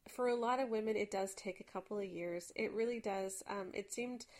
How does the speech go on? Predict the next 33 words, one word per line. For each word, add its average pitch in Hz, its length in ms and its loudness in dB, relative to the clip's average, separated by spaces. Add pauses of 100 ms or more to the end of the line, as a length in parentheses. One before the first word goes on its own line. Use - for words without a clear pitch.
(200)
in 220 240 0
the 214 140 2
surveys 240 440 2
that 226 100 0
I 226 60 6
did 220 200 2
for 226 120 -2
the 208 100 0
Good 214 200 0
Girl's 214 220 2
Guide 208 220 2
to 208 60 -4
Great 208 260 2
Sex, 202 280 -2
the 214 140 0 (140)
best 220 260 2
years 214 240 4
for 208 140 -4
sex 202 340 -2
in 202 140 -2
marriage 220 400 0
are 196 100 2
sixteen 196 520 -2
to 196 100 -8
twenty-four. - 680 -2
<laughs> - 60 -8
Okay, - 460 4 (120)
that's 240 280 8
when 262 160 -2
things 226 280 2
really 208 240 6
start 208 300 0
clicking. 196 400 0